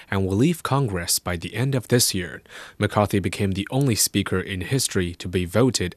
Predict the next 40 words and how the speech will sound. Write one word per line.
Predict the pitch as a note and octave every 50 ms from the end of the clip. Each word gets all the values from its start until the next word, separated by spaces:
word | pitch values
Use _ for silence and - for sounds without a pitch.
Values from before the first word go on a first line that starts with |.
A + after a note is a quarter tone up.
| -
out | C3 D#3 C#3
of | G#2 -
speakership | - - - G#2+ - G2+ F2+ - - - F2 F2 E2+ - - - - _
after | - F#2 F2+ F2 - F2+ E2+
hardwired | - - C3 C3+ - - A2 G2 F2+ F2 -
conservatives | - F#2 F2+ - - C3+ C3 A2+ F#2+ - - F#2 F2 - - -
ousted | - C3+ D3+ - - A#2 G2 -
him | - F2+ F2 F2+ -
in | A2 G2+
October. | F#2+ F2+ - - - B2 A#2 G2 F2 E2+ D#2+ - - - - - - - - -
It | G2+ G#2+
also | G#2 G#2 - G2+ F#2
took | - - G2 F2+ F2 -
a | G2
record | F2+ G2 A2+ B2 - - F#2+ E2+
fifteen | - - C#3 C#3 - D3 C#3 A#2 F#2+
votes | - F2+ E2+ F2 E2 - -
for | - - G#2
McCarthy | F2 F2+ E2+ - - G#2+ G#2 - - F2 F2 F2 - _
to | - -
line | F#2+ A#2 C#3+ D#3+
up | D3+ -
the | - B2
support | - - G#2 - - - A2 F2+ E2+ -
he | - F2+
needed | F2 F2 G#2 B2+ G#2+ - E2+ E2 E2+ - _
to | - -
win | E2+ G2 A#2 B2+
the | A2+
post. | G2+ - - F2+ E2 E2+ - - - - - - _ - - - - - -
His | - F#2 F2
departure | - F#2 D#2+ - A2 G#2+ G#2+ - - F#2 F2 F2
will | E2+ E2+
place | - - - - A2 F#2 E2+ E2 - -
Republicans' | F2+ - - G#2 - G2 F#2+ - - F2 E2+ E2 - - -
slim | - - G#2+ A#2+ B2
House | - - A2 G#2+ G#2+ -
majority | F#2+ F2+ - G2+ G2 F#2+ F2 - F2 -
at | - F2 E2 E2
risk | G#2 A#2+ G#2+ - - - -